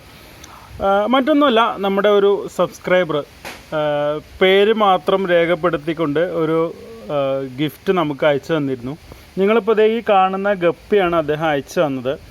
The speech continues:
ആ, പ്രദീപ് കൊല്ലം എന്ന് മാത്രമാണ്, ആ, പോസ്റ്റിലുണ്ടായിരുന്നത്. ആ, നമ്പറോ കാര്യങ്ങളോ ഒന്നും ഉണ്ടായിരുന്നില്ല. ആ, ഡീറ്റെയിൽസും കാര്യങ്ങളൊന്നും ഉണ്ടായിരുന്നില്ല.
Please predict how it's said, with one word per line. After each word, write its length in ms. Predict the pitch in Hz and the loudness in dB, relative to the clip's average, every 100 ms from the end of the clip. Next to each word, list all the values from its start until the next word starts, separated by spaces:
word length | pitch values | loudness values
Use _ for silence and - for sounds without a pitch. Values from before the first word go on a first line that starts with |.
| - - - - 143 | -20 -20 -20 -12 -4
ആ, 220 | 143 147 - | -2 -2 -2
പ്രദീപ് 500 | 214 226 254 262 240 | 0 0 0 -2 -2
കൊല്ലം 540 | 277 226 208 214 226 220 | 0 2 2 0 0 -2
എന്ന് 180 | 208 | -2
മാത്രമാണ്, 760 | 220 190 185 - 208 190 190 190 | 0 2 2 2 0 2 0 -4
ആ, 400 | - 160 151 147 143 - - - | -4 -2 0 -2 -8 -14 -20 -4
പോസ്റ്റിലുണ്ടായിരുന്നത്. 1120 | 175 165 175 - 208 180 170 165 160 143 185 - - - | 0 2 0 -2 -2 0 0 0 -2 -2 -4 -6 -20 -18
ആ, 460 | - 139 135 139 | -6 -2 0 0
നമ്പറോ 500 | 143 156 151 160 180 | 0 -2 0 2 2
കാര്യങ്ങളോ 380 | 160 151 160 175 | 4 2 2 -2
ഒന്നും 200 | 156 170 | -2 -2
ഉണ്ടായിരുന്നില്ല. 840 | 170 156 156 156 139 156 - - - - | 0 0 0 -2 -2 -4 -6 -20 -18 -6
ആ, 240 | 143 143 | -2 0
ഡീറ്റെയിൽസും 500 | 147 156 151 160 156 | 0 -2 0 0 0
കാര്യങ്ങളൊന്നും 460 | 180 165 170 165 165 | -2 -2 -2 -2 -2
ഉണ്ടായിരുന്നില്ല. 580 | 156 147 143 135 147 | 0 0 -2 -4 -6